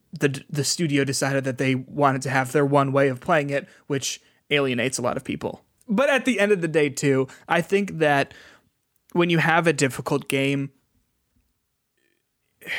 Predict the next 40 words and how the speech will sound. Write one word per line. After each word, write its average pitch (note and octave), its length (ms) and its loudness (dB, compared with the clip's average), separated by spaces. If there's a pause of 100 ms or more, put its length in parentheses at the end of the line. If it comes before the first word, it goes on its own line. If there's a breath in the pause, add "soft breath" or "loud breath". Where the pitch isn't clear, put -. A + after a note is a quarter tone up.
(160 loud breath)
it, F3+ 180 2
it F3 240 -2
starts G3+ 300 0
to F3+ 60 -4
show E3 220 4
some D#3+ 180 -2
of C3+ 60 -4
the C3+ 60 -2
cracks C#3+ 480 0
a D#3+ 60 0
little D3+ 180 0
bit D#3+ 260 0
because C#3+ 380 0 (200)
players D#3 380 4
will C#3+ 120 -2
learn C#3+ 200 0
how C#3+ 140 0
to C#3+ 160 0
exploit C#3+ 540 -2
the D#3+ 60 0
game. D#3 380 2
And C#3+ 160 0
then C#3+ 240 2
if C#3+ 160 0
the D#3 100 -4
whole D3+ 200 4
idea C#3+ 320 0
is C3+ 200 0
like, C3 260 -2 (260 loud breath)
"Oh, F#3+ 100 4
well, D#3+ 320 2 (140 loud breath)
you're E3+ 100 2
not F3 200 4
playing F3+ 320 2
it D3+ 100 4
as, C#3 240 0 (480)
as C#3 200 -2
the C#3+ 60 2
developer C#3+ 460 2
intended," C#3+ 640 2